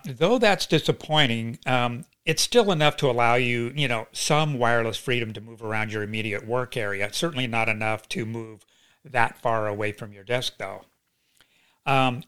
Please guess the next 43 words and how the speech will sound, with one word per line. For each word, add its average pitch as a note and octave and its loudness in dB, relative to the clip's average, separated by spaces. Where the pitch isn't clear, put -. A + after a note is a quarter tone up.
and D3+ 2
as E3 0
much G3+ 2
as D#3 -2
I D3 6
feel C#3+ 2
an A#2 -2
urge C3+ 2
to B2 -4
be A#2 -2
critical C3+ -2
here, A2+ -2
I A#2 0
have B2+ -2
to B2+ -2
show B2+ 0
some D#3+ -2
restraint A2+ 0
because A#2+ 2
I B2+ -4
need F3 2
to D#3 0
remind A#2 0
myself A2 -2
that A2+ -2
this C#3 0
is D3 2
a B2 4
very A#2 0
cheap G#2+ -4
headset. A2 -4
And B2 0
economy D3 0
headsets A#2+ 0
really C3+ -2
aren't C#3 -4
supposed C3+ -2
to - -6
come A#2+ -4
with A2+ -8
premium A#2 -4
features, E3 -2
and D#3 -2